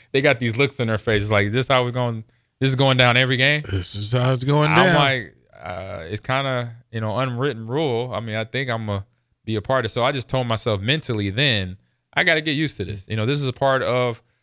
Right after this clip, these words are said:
Speaker 1: the job description without it being in the fine print. It's not written in the contract.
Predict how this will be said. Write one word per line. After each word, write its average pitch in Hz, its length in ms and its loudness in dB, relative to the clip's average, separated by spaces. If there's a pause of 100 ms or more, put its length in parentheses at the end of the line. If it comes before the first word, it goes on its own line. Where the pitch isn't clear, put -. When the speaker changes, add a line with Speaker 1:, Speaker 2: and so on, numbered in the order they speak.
Speaker 1:
the 110 80 -8
job 127 260 2
description 120 540 -4
without 113 400 2 (180)
it 107 200 -2
being 117 200 2
in 107 100 0
the 95 40 -4
fine 120 280 2
print. 117 320 -2
It's 101 140 -2
not 113 280 -2
written 107 240 -2
in 107 80 -2
the 101 80 -2
contract. 113 580 0